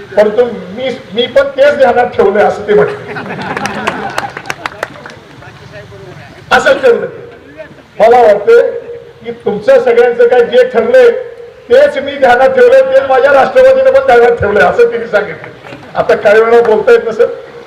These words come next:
कारण पवार साहेबांचं राजकारण हे गुगलीचं राजकारण असतं, असं मी नेहमी ऐकलं पंडित साहेब, की पवार साहेब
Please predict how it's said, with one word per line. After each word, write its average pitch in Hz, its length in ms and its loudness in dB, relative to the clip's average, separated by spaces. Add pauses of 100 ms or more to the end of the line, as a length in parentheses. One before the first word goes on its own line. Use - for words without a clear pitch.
(160)
कारण - 140 0
पवार 208 340 2
साहेबांचं 226 380 0
राजकारण 214 360 0
हे 220 80 -4
गुगलीचं 214 440 -6
राजकारण 190 360 0
असतं, - 240 -8
असं 196 120 -8
मी 202 100 -8
नेहमी 202 260 -4
ऐकलं 196 300 -2 (540)
पंडित 160 220 -2
साहेब, - 200 -4 (520)
की 196 60 -10
पवार 196 340 2
साहेब - 240 4